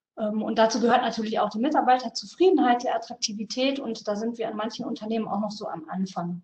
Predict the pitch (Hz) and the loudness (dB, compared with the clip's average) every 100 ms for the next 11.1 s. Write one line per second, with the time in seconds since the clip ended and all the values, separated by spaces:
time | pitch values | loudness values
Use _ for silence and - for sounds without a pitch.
0 | - 190 202 196 - - - _ - 226 | -12 -8 -6 -8 -12 -20 -20 _ 2 4
1 | 214 226 262 226 220 220 - - 214 214 | 6 8 8 6 2 0 -6 -6 -4 -4
2 | 202 202 196 - 208 - 190 - 220 233 | -6 -12 -12 -8 -8 -8 -14 -2 4 4
3 | 240 226 196 190 - 226 302 330 330 - | 4 2 0 -2 -2 -2 0 0 0 -4
4 | - _ _ _ _ _ _ - 233 233 | -16 _ _ _ _ _ _ -4 2 2
5 | 226 214 208 - 247 320 370 262 254 - | 2 2 2 2 4 4 4 0 -2 0
6 | 277 - 269 226 240 - - 220 208 185 | 0 0 -2 -2 -4 -8 -4 -2 0 0
7 | 202 220 202 - 175 175 180 185 - - | 6 6 4 -2 -2 -2 -6 -8 -10 -12
8 | _ _ - 208 208 - - _ _ - | _ _ -4 -2 -2 -6 -14 _ _ -10
9 | 185 - - - 196 - 226 220 190 - | -8 -10 -12 -8 -6 -2 -4 -2 -4 -2
10 | 262 285 277 269 262 - 247 247 285 294 | -2 -2 -2 -2 -2 -2 -4 -4 -6 -4
11 | 285 | -4